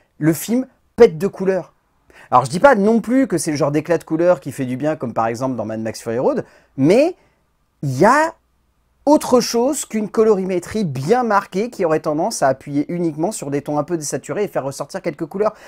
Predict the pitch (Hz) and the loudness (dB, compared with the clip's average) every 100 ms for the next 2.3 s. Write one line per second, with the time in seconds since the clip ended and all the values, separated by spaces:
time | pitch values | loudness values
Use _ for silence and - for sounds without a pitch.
0 | - - 247 254 - - _ _ - 311 | -10 2 6 6 2 -16 _ _ 4 6
1 | 254 196 220 247 226 - - 254 - 214 | 4 0 -2 0 0 -2 -4 -4 -4 -6
2 | 190 180 185 | 0 0 0